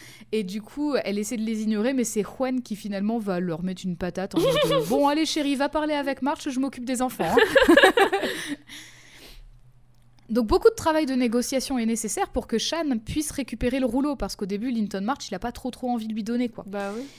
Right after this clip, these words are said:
Speaker 1: Et elle parvient finalement à le convaincre en disant que c'est un travail de traduction et que finalement la dernière chose qu'il veut, c'est que les quatre fantômes là qui le, qui le font chier et qui le hantent s-, puissent s'en servir. Donc elle dit, « En fait, je te rends un service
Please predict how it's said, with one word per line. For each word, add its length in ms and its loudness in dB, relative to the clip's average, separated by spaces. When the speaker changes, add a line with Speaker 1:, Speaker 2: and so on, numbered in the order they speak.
Speaker 1:
Et 460 0
elle 140 -2
parvient 300 -4
finalement 340 -2
à 60 0
le 60 -2
convaincre 440 -6
en 60 0
disant 280 -2
que 380 -6
c'est 200 -6
un 80 -2
travail 320 -2
de 100 -6
traduction 720 -8
et 140 -4
que 240 -6
finalement 420 -6
la 140 -4
dernière 340 -2
chose 240 -8
qu'il 280 -6
veut, 340 -4
c'est 180 -6
que 80 -16
les 80 -4
quatre 240 -6
fantômes 480 -4
là 160 -4
qui 200 -14
le, 200 -6
qui 160 -14
le 80 -4
font 180 -10
chier 280 -6
et 60 -6
qui 160 -8
le 200 -4
hantent 300 -6
s-, 180 -4
puissent 220 2
s'en 120 -2
servir. 560 0
Donc 180 -2
elle 120 -4
dit, « 100 -6
En 80 -6
fait, 160 -6
je 80 -14
te 80 0
rends 160 0
un 80 0
service 440 -4